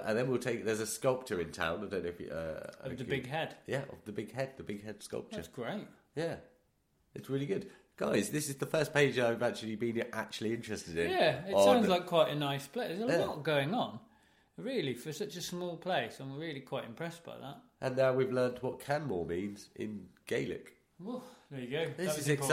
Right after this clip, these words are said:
Speaker 1: exciting
Speaker 2: Are
Speaker 1: time.
Speaker 2: you timing this, by the way?
Speaker 1: Oh,
Speaker 2: You
Speaker 1: yes.
Speaker 2: got, you aren't, are you?
Speaker 1: Uh, yeah, just
Speaker 2: There is a timer on the thing, you know.
Speaker 1: Oh, is there really?
Speaker 2: Yeah, we could always use that
Speaker 1: Okay.
Speaker 2: on the recording device.
Speaker 1: Well, I'll, I'll just sneakily put my watch on. Hang on.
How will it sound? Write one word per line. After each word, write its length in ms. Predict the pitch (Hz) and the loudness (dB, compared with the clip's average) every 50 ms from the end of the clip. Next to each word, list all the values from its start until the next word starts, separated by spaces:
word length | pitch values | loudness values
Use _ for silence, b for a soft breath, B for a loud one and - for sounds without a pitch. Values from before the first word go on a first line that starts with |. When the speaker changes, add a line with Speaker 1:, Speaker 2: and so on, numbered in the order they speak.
| 151 151 | 6 6
Speaker 1:
exciting 180 | 143 143 139 147 | 6 2 0 4
Speaker 2:
Are 40 | |
Speaker 1:
time. 100 | 170 170 170 | 6 6 6
Speaker 2:
you 60 | 180 | 8
timing 420 | - 214 214 214 208 196 165 143 | 8 8 8 8 6 4 2 0
this, 180 | 123 117 113 - | -2 -4 -6 -8
by 160 | - - 117 113 | -10 -10 -8 -8
the 60 | 110 | -8
way? 100 | 110 107 110 | -6 0 4
Speaker 1:
Oh, 160 | 156 170 151 | 6 6 6
Speaker 2:
You 80 | 135 123 | 6 6
Speaker 1:
yes. 220 | 143 156 - 165 160 | 4 4 4 2 2
Speaker 2:
got, 60 | 170 | 0
you 80 | 170 175 | 0 0
aren't, 280 | 175 160 135 123 123 - | 0 0 -2 -2 -2 -2
are 100 | 139 131 | 0 0
you? 180 | 123 123 120 - | 0 -2 0 4
Speaker 1:
Uh, 220 | 131 135 131 123 127 | 4 6 6 4 4
yeah, 280 | 131 135 123 98 87 - - - | 6 6 8 6 6 2 -2 0
just 140 | 117 117 156 | 2 2 6
Speaker 2:
There 60 | 165 202 | 8 8
is 100 | 208 202 | 8 8
a 40 | 202 | 6
timer 400 | 202 - 175 175 175 165 156 147 135 | 6 6 6 6 6 4 2 0 2
on 200 | 143 143 143 139 135 | 2 2 2 0 -2
the 40 | |
thing, 280 | 127 - 165 165 156 139 | -2 -4 -4 -4 -2 -4
you 100 | 123 113 | -6 -6
know. 140 | 110 107 107 117 139 | -8 -10 -8 -4 -2
Speaker 1:
Oh, 80 | 139 | -2
is 120 | 147 147 135 | -2 -2 -2
there 100 | 143 147 | -2 -2
really? 200 | 147 143 - 160 | 0 0 2 4
Speaker 2:
Yeah, 280 | 175 185 170 139 127 123 127 131 143 - - - - 220 151 | 4 4 4 2 0 -2 -6 -8 -12 -18 -20 -20 -16 -10 -10
we 100 | 135 127 | -10 -8
could 140 | - 143 147 | -4 -2 0
always 200 | 147 135 123 120 | 0 0 0 -2
use 160 | 120 113 107 | -4 -6 -4
that 200 | 117 120 117 107 95 B B B B B B B B - | -4 -6 -6 -6 -8 B B B B B B B B -8
Speaker 1:
Okay. 160 | - 120 - - | -6 -4 -2 -2
Speaker 2:
on 80 | 135 | -2
the 80 | 135 127 | -2 -2
recording 520 | 131 131 - - 143 139 135 131 120 117 104 | -4 -4 -2 -2 -2 0 0 -2 -6 -6 -8
device. 380 | 107 104 110 107 110 110 - - | -10 -10 -10 -10 -12 -12 -10 -4
Speaker 1:
Well, 140 | - 113 117 | 0 2 4
I'll, 140 | 120 - 131 | 4 6 4
I'll 80 | 127 127 | 4 4
just 260 | 127 123 - - - | 2 0 -2 -2 -2
sneakily 360 | 120 107 - - 101 98 98 | -2 -4 -2 -2 -2 -2 0
put 160 | - 95 85 90 | 0 -2 2 4
my 100 | 92 90 | 2 4
watch 280 | 87 90 - - - | 4 2 0 -2 -4
on. 120 | 73 71 78 | -6 -6 -4
Hang 200 | 90 87 78 76 | -4 -4 -4 -4
on. 80 | 71 | -6